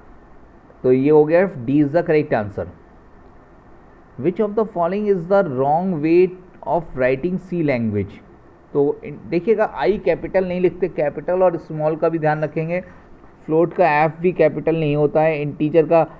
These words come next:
आई भी कै-, integer के साथ एट रेट भी नहीं आता, cat के साथ एक dash भी नहीं आता। integer में capital I नहीं लेते,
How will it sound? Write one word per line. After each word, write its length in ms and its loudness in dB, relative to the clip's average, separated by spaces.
आई 300 4
भी 160 2
कै-, 360 2
integer 600 0
के 120 2
साथ 240 2
एट 280 2
रेट 460 4
भी 140 -2
नहीं 140 -2
आता, 240 2
cat 480 0
के 100 2
साथ 320 0
एक 220 -2
dash 300 0
भी 60 2
नहीं 140 0
आता। 380 0
integer 540 2
में 200 -2
capital 560 0
I 180 -2
नहीं 120 -2
लेते, 360 2